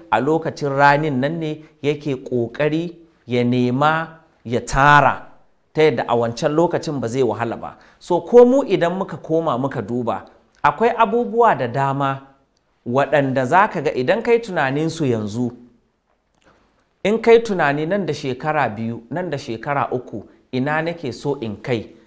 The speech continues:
me nake so in zama? Wannan ba ya tsaya a kan mai saya da sayarwa ba kawai, a'a,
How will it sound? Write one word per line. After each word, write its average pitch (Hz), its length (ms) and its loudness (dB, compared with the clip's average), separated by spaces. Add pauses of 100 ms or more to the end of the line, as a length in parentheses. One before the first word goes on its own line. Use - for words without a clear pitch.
(140)
me 131 220 0
nake 185 320 -2
so 156 200 -2
in 117 220 -2
zama? 120 380 0 (500)
Wannan 269 480 0
ba 147 200 6
ya 175 160 4
tsaya 196 360 2
a 123 60 -2
kan 180 220 -2
mai 139 300 -2
saya 139 340 2
da 123 120 -8
sayarwa 107 460 -4
ba 107 80 -6
kawai, 117 320 -2
a'a, 120 340 2